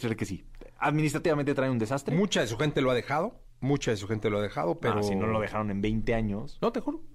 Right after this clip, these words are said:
Speaker 2: No, eh, antes, al, al Azul, yo conozco gente que iba todo el tiempo y ahorita no van.
Speaker 1: Porque tienen otros compromisos, ¿no?
Speaker 2: Sí, sí. Ya se les, se, se subieron en un ladrillo con ese campeonato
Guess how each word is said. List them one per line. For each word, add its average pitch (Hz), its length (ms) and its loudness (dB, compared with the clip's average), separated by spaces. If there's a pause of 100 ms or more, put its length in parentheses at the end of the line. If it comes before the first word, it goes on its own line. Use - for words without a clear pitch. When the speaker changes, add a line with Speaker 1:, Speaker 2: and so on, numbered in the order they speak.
(140)
Speaker 2:
No, 123 240 0
eh, 107 140 -4
antes, 113 340 -6
al, 117 300 0
al 107 140 0
Azul, 208 480 2 (220)
yo 101 120 -6
conozco 107 320 -4
gente 110 260 -2
que 120 80 -2
iba 104 160 0
todo 98 100 -4
el 98 80 -6
tiempo - 260 -2 (400)
y 120 100 0
ahorita 95 240 4
no 90 100 0
van. 160 160 0 (340)
Speaker 1:
Porque 107 180 -4
tienen 98 280 2
otros 82 360 -4
compromisos, 92 680 -2
¿no? - 160 -10
Speaker 2:
Sí, 294 240 4
sí. - 180 -10 (240)
Ya 131 180 2
se - 120 -4
les, 117 180 0
se, - 280 -2
se - 180 -2
subieron 131 380 2
en 117 100 0
un 135 160 0
ladrillo 113 480 -2
con 101 140 -2
ese 110 120 -6
campeonato 104 460 -8